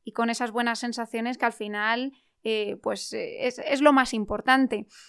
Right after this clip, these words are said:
Y bueno, pues me quedaría también preguntarte, eh, ya llegados a, a este punto final de la entrevista,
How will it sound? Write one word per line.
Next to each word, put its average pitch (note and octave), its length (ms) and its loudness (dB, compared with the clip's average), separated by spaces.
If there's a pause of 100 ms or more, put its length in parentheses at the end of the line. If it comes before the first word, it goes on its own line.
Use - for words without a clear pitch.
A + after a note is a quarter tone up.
(140)
Y C#4+ 100 2
bueno, C#4 200 8
pues B3+ 140 0
me A#3+ 140 0
quedaría A#3+ 360 4
también C#4 320 4
preguntarte, C#4 1000 6
eh, A3 260 -2
ya A#3+ 100 4
llegados B3 340 6
a, A#3+ 280 6
a B3 60 6
este B3 200 0
punto A#3+ 720 4
final B3 340 4
de B3 80 4
la A#3+ 80 4
entrevista, B3+ 640 4